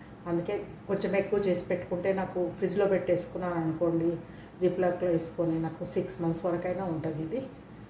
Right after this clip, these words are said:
ఖరాబ్ కాకుండా. కొంచెం బయట పెట్టుకుంటాను.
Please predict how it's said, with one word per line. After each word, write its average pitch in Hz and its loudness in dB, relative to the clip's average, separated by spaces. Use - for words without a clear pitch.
ఖరాబ్ 170 2
కాకుండా. 165 -2
కొంచెం 190 0
బయట 180 6
పెట్టుకుంటాను. 165 0